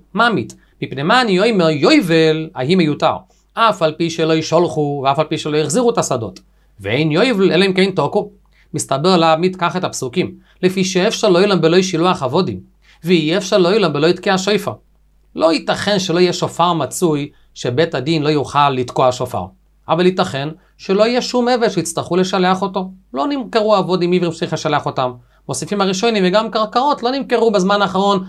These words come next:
וצריך להחזיר אותם. לכן מסתבר שהריבוי בא לומר שקיום קדושת הארץ לא תלוי בשילוח עבודים ובשמיטת קרקעיס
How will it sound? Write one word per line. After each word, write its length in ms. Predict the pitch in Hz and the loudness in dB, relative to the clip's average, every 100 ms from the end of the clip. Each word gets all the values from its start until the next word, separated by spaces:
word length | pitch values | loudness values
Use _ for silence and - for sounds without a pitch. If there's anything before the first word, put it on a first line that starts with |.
| - - | -10 -8
וצריך 420 | 180 180 190 185 | -4 0 0 0
להחזיר 320 | 175 151 151 | 0 0 2
אותם. 280 | 143 139 117 101 _ _ _ - | 0 0 -4 -6 _ _ _ -18
לכן 240 | - 151 | -8 -4
מסתבר 520 | 165 165 160 220 214 - - _ | -2 0 0 2 2 0 -14 _
שהריבוי 720 | - 147 120 113 113 226 202 | -8 -2 -2 -2 -2 2 4
בא 160 | 180 180 | 4 4
לומר 580 | 160 165 180 170 151 120 - _ | 2 2 2 2 2 -2 -10 _
שקיום 1160 | - 170 147 127 113 - - 151 220 220 165 123 | -4 -2 0 0 -4 -8 -4 0 4 4 2 0
קדושת 380 | 135 151 190 180 | -4 0 2 2
הארץ 500 | 160 185 175 160 - | 4 2 2 -2 -4
לא 340 | 156 190 220 - | -2 2 2 2
תלוי 480 | 175 180 190 180 139 | 2 4 6 6 4
בשילוח 560 | 139 151 156 170 156 | -4 -6 -2 0 0
עבודים 520 | 151 165 160 151 127 123 _ - | -2 -2 -2 -2 -6 -10 _ -8
ובשמיטת 1200 | 139 170 151 143 127 110 95 - - 170 160 151 | 0 2 2 2 0 -2 -6 -16 -6 -2 0 -2
קרקעיס 600 | - 135 113 113 - - | -2 -4 -4 -8 -10 -16